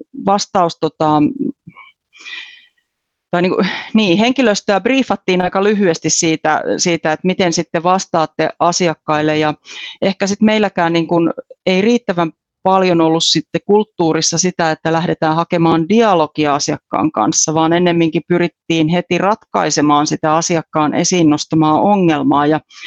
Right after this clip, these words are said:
tässä kampanjassahan nimenomaan ajatuksena oli, että me päästään dialogiin, jotta me oikeasti ymmärretään, mikä sitä asiakasta harmittaa. Ja, ja tota,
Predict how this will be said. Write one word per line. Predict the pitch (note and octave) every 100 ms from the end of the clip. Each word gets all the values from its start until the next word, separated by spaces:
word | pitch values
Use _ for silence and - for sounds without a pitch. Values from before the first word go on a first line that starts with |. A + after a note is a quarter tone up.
| - - -
tässä | F3
kampanjassahan | G#3+ A3+ A3+ F#3 D#3 D#3+ E3
nimenomaan | F3 F3+ E3+ D#3+ D#3 - - _
ajatuksena | - F#3 F3+ D#3+ - D3+ D3+
oli, | D#3+
että | D#3 - D#3
me | D#3 - - - _ _
päästään | F3 F3 - E3 E3+
dialogiin, | B3 A3+ E3+ D#3+ D#3+ D#3+ D3+ -
jotta | F#3 F#3 -
me | E3 D#3+ -
oikeasti | G#3 A3+ A3 E3+ D#3+ - -
ymmärretään, | E3 D#3 D3+ - D3
mikä | D#3 E3
sitä | D#3+ D#3+
asiakasta | D3+ D#3+ - D#3 D#3+
harmittaa. | E3 D#3 D3+ - _ A#2 F#3 - _ - - - - - -
Ja, | E3 D#3 -
ja | E3 D3
tota, | D3+ - D3+ D3+